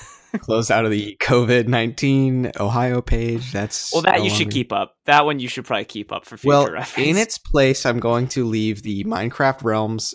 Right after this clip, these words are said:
Speaker 1: F A Q because it does not say the word Nintendo on the whole page. I searched.
Speaker 2: <laughs>
Speaker 1: And, uh, I just, I'm gonna have to go to Reddit, which I'm really scared to do. They, that is a wretched hive of scum and villainy.
Speaker 2: <laughs>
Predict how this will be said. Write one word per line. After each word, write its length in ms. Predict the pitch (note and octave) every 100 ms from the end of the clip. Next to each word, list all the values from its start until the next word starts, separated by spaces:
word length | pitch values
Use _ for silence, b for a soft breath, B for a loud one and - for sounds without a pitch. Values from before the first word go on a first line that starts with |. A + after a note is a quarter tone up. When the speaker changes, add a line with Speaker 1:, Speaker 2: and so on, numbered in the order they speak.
| _
Speaker 1:
F 200 | G#2+ -
A 100 | G2+
Q 320 | G2+ - -
because 300 | - - A2
it 80 | G2
does 160 | A#2 G#2+
not 400 | G#2+ A#2 C3 -
say 260 | - A#2
the 120 | A2 G#2
word 260 | G#2 G#2
Nintendo 680 | G2+ F#2 F2 A2+ A2 G#2+ G#2+
on 200 | G2 F#2+
the 80 | F#2
whole 160 | -
page. 460 | - - - - -
I 80 | -
searched. 400 | - A3 F#2+ -
Speaker 2:
<laughs> 1120 | F4 _ _ - - - - - F#3 - F#3
Speaker 1:
And, 380 | G#2 G2+ G2+ - b b b -
uh, 340 | G#2 G2 F#2+ -
I 120 | A2
just, 460 | G#2 B2+ C#3 - - _ -
I'm 140 | A2
gonna 160 | B2+ C3+
have 160 | B2+
to 80 | B2
go 140 | A#2+
to 80 | B2
Reddit, 340 | A#2 C#3 D3 F2+
which 160 | G#2
I'm 180 | G#2 G#2
really 180 | G#2 G#2+
scared 300 | - - A2+
to 80 | A2
do. 260 | B2 C3 G2+
They, 200 | G2+ G2+
that 260 | A2+ A2
is 120 | A2
a 140 | G2 F#2+
wretched 380 | G#2 G#2+ A2+ G#2
hive 260 | G2+ G2+
of 140 | G#2+ -
scum 280 | A2 G2
and 80 | G2+
villainy. 440 | A2 C3+ A#2 G#2+
Speaker 2:
<laughs> 40 | _